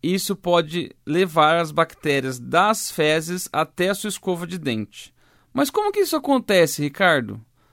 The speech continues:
Bom, quando a água bate nas paredes do vaso, ela gera uma nuvem de gotas minúsculas, que nós chamamos de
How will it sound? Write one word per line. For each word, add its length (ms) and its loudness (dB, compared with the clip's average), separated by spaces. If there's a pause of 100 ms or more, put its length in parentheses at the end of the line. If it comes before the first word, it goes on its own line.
(340)
Bom, 200 4
quando 380 4
a 60 6
água 420 4
bate 420 2
nas 160 0
paredes 440 0
do 140 -4
vaso, 520 0 (220)
ela 380 2
gera 520 2 (540)
uma 260 0
nuvem 720 2 (420)
de 240 -4
gotas 520 0
minúsculas, 880 0 (320)
que 100 -8
nós 180 0
chamamos 560 -2
de 380 -4